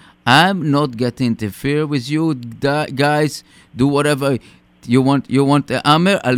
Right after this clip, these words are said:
give you a hammer. Each one of you hammer, just break your head, each other." You know, that's, that's what my approach, you know. And believe me, sooner or later, just ask after, after a while,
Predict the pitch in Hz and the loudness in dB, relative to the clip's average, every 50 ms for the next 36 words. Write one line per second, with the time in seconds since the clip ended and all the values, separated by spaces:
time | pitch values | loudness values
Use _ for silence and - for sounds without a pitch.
0 | 120 127 131 127 160 147 - 156 156 143 120 101 - - 165 - 165 160 160 156 | 0 -2 -2 -2 -2 -2 0 0 0 0 -2 -4 -4 -4 -4 -2 0 0 0 0
1 | 151 139 - 156 147 - 165 160 170 180 185 175 117 135 131 123 - 123 104 101 | 0 -2 -2 -4 -2 -2 -2 -2 -2 -2 -2 -2 -2 -2 -4 -2 -4 -6 -6 -4
2 | 123 120 101 - - 127 113 - 120 117 113 - - 117 123 - - 110 98 92 | -4 -4 -4 -6 -6 -8 -6 -4 -4 -4 -4 -6 -6 -10 -10 -6 -6 -6 -6 -6
3 | 90 92 95 - 131 123 131 135 131 - - 120 147 165 - - - - 160 175 | -6 -8 -8 -2 0 0 0 0 -2 -4 0 2 2 2 2 -2 -4 0 0 0
4 | - - 151 170 202 226 - - 147 165 196 240 262 - - 139 120 107 101 - | 0 0 2 2 2 2 2 0 0 2 2 2 2 0 0 -2 -2 -2 -2 -4
5 | - - 139 143 143 156 165 - _ _ _ _ - - - _ _ - - 135 | -2 0 2 4 4 2 0 -2 _ _ _ _ -20 -20 -20 _ _ -4 0 0
6 | 143 147 151 151 151 131 120 123 147 151 165 180 160 160 170 160 135 110 - - | 2 2 2 0 -2 -2 0 2 2 2 2 0 0 0 -2 -2 -4 -4 -6 -10
7 | - - 165 160 165 156 151 143 139 139 143 139 120 117 117 107 113 113 107 120 | -10 -6 -6 -4 -4 -4 -4 -4 -2 -2 -2 -2 -2 -2 -4 -2 -4 -4 -2 -4
8 | 120 - - 73 110 127 - - - 107 87 67 98 101 - - 120 117 113 107 | -4 -4 -6 -6 -8 -8 -8 -8 -12 -12 -8 -6 -8 -8 -6 -4 -4 -4 -2 -4
9 | 110 120 123 123 120 123 | -4 -4 -4 -4 -4 -6